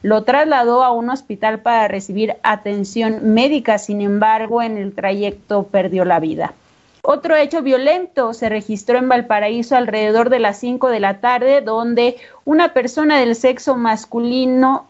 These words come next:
fue ultimada en el jardín municipal.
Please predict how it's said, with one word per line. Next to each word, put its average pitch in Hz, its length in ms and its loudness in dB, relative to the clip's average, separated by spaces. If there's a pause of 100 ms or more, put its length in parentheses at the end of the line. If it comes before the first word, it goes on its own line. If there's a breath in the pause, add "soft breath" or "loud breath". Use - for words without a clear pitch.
(180)
fue 262 360 0
ultimada 247 960 0
en 214 320 -4
el 247 160 0
jardín 196 540 -4
municipal. 196 960 2